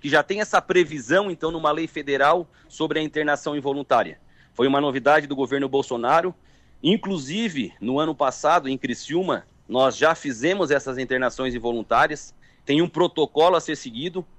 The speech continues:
Então, não tem necessidade de criar essa lei, porém eu trouxe a minuta, estudei a minuta, conversei com o prefeito Clécio Salvaro,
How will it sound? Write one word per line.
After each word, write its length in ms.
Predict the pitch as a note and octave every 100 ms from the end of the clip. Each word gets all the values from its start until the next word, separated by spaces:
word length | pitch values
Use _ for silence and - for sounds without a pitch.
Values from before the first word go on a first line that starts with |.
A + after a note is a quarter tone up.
| - -
Então, 400 | G#3 A3+ A#3 A#3
não 220 | G#3+ B3+
tem 180 | B3 A#3+
necessidade 800 | A3+ - F#3+ - C3 E3+ F3+ C#3
de 280 | C3+ A2+ -
criar 200 | B2 B2
essa 200 | B2 A#2
lei, 220 | A2 F3+
porém 260 | - C#3+ F3
eu 120 | D#3+
trouxe 360 | - D#3 G3+ D#3+
a 40 |
minuta, 600 | C3+ B2 F3 G3+ - G#2+ - -
estudei 460 | C3 - C3+ G#3+ F3+
a 40 |
minuta, 440 | D#3+ C3+ C#3 G3 -
conversei 440 | D3 C3 A#2+ F3
com 60 | F3+
o 40 |
prefeito 300 | D#3+ D3 D3
Clécio 220 | C#3 C3+
Salvaro, 420 | A#2 A2 C3+ F3